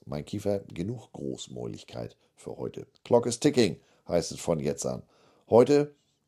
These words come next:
Mittwoch und den Reisetag mitgezählt, vierundzwanzigster August, vier Wochen, zwei Tage, das sind genau gesagt dreißig Tage bis zum Abflug beziehungsweise Ankunft in Charlotte, Charlotte, North Carolina.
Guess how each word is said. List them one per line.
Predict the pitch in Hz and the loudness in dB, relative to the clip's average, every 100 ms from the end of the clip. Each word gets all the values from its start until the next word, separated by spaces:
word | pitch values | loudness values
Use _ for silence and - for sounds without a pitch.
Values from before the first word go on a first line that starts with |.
| - | -4
Mittwoch | 110 - 120 123 - _ - | -4 6 8 8 4 _ 0
und | 90 107 | 0 2
den | 90 92 | 2 2
Reisetag | 78 85 101 113 110 98 78 | 4 6 4 2 4 2 2
mitgezählt, | 87 - 95 - 110 117 - | -4 -4 -6 0 0 0 -12
vierundzwanzigster | - 85 71 - 71 67 62 62 | -6 -2 -2 -2 -6 -6 -6 -4
August, | 64 104 - - _ _ _ | 0 0 0 -8 _ _ _
vier | - 90 | 0 2
Wochen, | 90 101 98 | 4 2 -2
zwei | - 78 | 0 0
Tage, | 80 80 92 107 110 _ _ _ | 2 0 2 0 -2 _ _ _
das | - - | -12 -10
sind | 87 90 | -10 -6
genau | 65 62 73 | -4 -2 -2
gesagt | 80 78 90 - _ _ _ - | -4 -4 -6 -8 _ _ _ -10
dreißig | 101 160 156 147 | -2 -2 -2 -8
Tage | - 107 104 107 - - - - | -4 -2 0 0 -2 -20 -20 -6
bis | - - | -6 -2
zum | 82 60 | -2 0
Abflug | 95 - 117 110 | 0 2 0 0
beziehungsweise | - 80 - 80 73 85 80 78 - | -4 -4 -4 -6 0 -2 0 -4 -4
Ankunft | 85 85 - 90 82 - | -4 -4 -2 -4 -4 -8
in | 82 78 - - | -2 -2 -4 -12
Charlotte, | - 92 87 85 82 53 _ _ _ | -4 2 6 6 4 -2 _ _ _
Charlotte, | - - 90 90 90 - | -8 4 6 8 4 0
North | - 80 78 - | -2 4 4 2
Carolina. | - 78 82 64 50 50 | -2 2 2 0 -4 -12